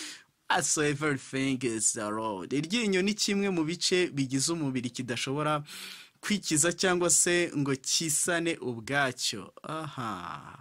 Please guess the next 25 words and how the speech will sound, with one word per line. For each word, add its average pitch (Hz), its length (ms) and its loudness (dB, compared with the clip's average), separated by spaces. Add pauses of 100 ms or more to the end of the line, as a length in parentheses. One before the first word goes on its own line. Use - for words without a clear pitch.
(140)
okay. 120 400 -12 (220)
Iryinyo, 131 720 -2 (760)
ah, 101 180 -12
bura-, 123 260 -6
eh, 117 320 -8
ariko 156 300 -4
nibyo, 123 260 -2
uziko 180 240 -4
nabonye 170 380 -2
n'inzara. 170 720 -4 (280)
Aho 165 140 0
uzi 202 180 0
ko 202 140 -2
amenyo 196 400 0
buriya 190 260 -2
iyo 190 120 0
ahangutse, 180 480 -2
wa 170 100 -2
mugani, 143 280 -2
nta 170 180 -2
kindi 170 260 -6
cyongera. 147 340 -2
Makumyabiri 220 340 -2
n'icyenda, 208 380 0
ushobora 170 680 2